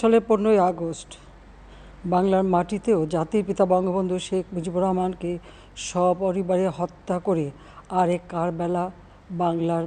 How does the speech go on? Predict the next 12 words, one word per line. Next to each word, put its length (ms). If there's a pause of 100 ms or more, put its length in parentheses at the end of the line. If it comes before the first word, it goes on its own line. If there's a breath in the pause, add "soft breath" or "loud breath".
মাটিতে 480
সৃষ্টি 440
হয়েছিল। 420 (1160 loud breath)
যারা 280
শাহাদাত 480
বরণ 240
করেছেন, 480 (960 loud breath)
আমি 160
তাদের 360
প্রতি 280
শ্রদ্ধা 400
জানাচ্ছি। 560